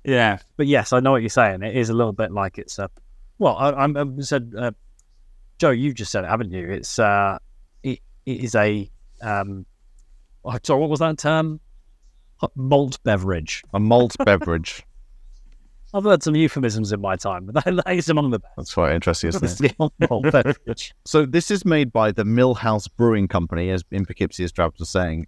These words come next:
Speaker 3: Um, and yeah, they look, they look to be making some really lovely looking beer on their Instagram. There's a lot of different things, and the food looks incredible. Um, by the way, the, the, they, they are, like, a restaurant as well as, like, a, a very well known re-, like, restaurant bar area. And they could, they do catering and stuff. Though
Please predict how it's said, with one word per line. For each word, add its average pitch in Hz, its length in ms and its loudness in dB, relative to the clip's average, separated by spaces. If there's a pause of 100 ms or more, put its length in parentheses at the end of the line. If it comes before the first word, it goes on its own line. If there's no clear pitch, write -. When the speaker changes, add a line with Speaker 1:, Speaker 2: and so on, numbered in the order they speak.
Speaker 3:
Um, 92 400 -4 (440)
and 147 120 0
yeah, 202 140 2
they 156 120 2
look, 170 180 -2
they 180 100 4
look 202 180 0
to - 80 -14
be 151 120 0
making 143 300 -2
some 110 160 -4
really 170 240 2
lovely 131 300 2
looking 101 340 0
beer 107 340 0 (160)
on 107 120 0
their 95 120 0
Instagram. 95 500 -2 (180)
There's 98 160 0
a 107 40 2
lot 120 300 4
of 101 160 -6
different - 280 -2
things, 104 220 -2
and 120 160 0
the 113 60 0
food 160 480 2
looks 92 200 -4
incredible. 95 640 -2 (360)
Um, 95 320 4
by 90 160 4
the 90 100 -2
way, 90 240 2
the, 101 140 0 (100)
the, 110 220 2
they, 113 160 2
they 104 240 0
are, 107 180 2
like, 92 200 0
a 98 40 -4
restaurant 98 720 -2
as 98 160 -6
well 95 160 0
as, 90 140 0
like, 87 220 2
a, 87 200 2
a 95 60 -2
very 107 180 2
well 92 220 0
known 90 200 -4
re-, 90 220 -2
like, 90 160 -6
restaurant 98 580 -4
bar 95 300 2
area. 98 460 0 (340)
And 95 180 2
they 98 80 4
could, - 180 -8
they 104 120 2
do 107 220 0
catering 107 420 -2
and 104 80 0
stuff. 107 220 -2
Though 104 160 -2